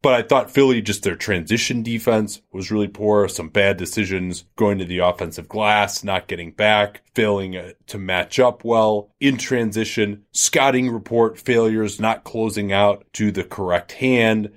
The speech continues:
not keeping Al Horford off of his left shoulder in the post. You know, he got, like, three straight buckets just with left-handed jump hooks. One of them he got fouled, but, uh, another one they weren't keeping off. But really, Redick was the only guy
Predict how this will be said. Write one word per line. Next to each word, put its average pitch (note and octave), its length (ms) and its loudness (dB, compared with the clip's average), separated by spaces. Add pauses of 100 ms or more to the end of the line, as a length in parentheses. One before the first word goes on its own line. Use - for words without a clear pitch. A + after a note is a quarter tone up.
not G2 280 -2
keeping G2 340 -6
Al F2 160 0
Horford A#2 480 2
off F#2+ 220 2
of F2+ 80 -10
his F2 240 -8
left F2+ 260 -4
shoulder A2+ 600 0 (120)
in G#2 140 -4
the E2+ 100 -6
post. A#2 400 0
You G2 80 -10
know, F#2 60 -6
he F2+ 80 -4
got, F#2+ 240 0
like, E2 180 -6
three A2+ 260 0
straight G#2+ 360 2
buckets G2+ 400 0
just - 240 -8
with F2 140 -8
left-handed F#2 500 -2
jump F#2 200 0
hooks. F#2 240 -2
One F2+ 140 -4
of F2 80 -4
them F2 100 -4
he E2+ 60 -6
got E2+ 220 -2
fouled, F2 320 2
but, - 280 -4
uh, - 100 -6 (100)
another F#2 260 0
one F2+ 460 -2
they F2+ 320 0 (120)
weren't F#2+ 140 -2
keeping F#2+ 180 -2
off. F2+ 120 0
But G2+ 60 0
really, B2 240 4
Redick G#2+ 400 0
was A2 120 0
the G#2 120 -2
only A#2+ 240 0
guy G#2 420 2